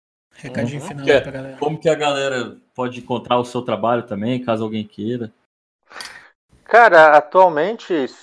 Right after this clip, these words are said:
Speaker 2: acho que o melhor é mesmo lá pelo Instagram.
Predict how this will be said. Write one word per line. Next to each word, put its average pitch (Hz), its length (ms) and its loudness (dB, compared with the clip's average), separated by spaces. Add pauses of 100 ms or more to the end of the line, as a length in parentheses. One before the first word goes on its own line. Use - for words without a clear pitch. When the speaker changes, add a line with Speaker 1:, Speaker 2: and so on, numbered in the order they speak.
(100)
Speaker 2:
acho 151 180 0
que - 60 -8
o 185 40 -2
melhor 175 600 0
é 170 140 -20
mesmo 170 200 -6
lá 190 60 0
pelo 190 200 -8
Instagram. 170 540 -2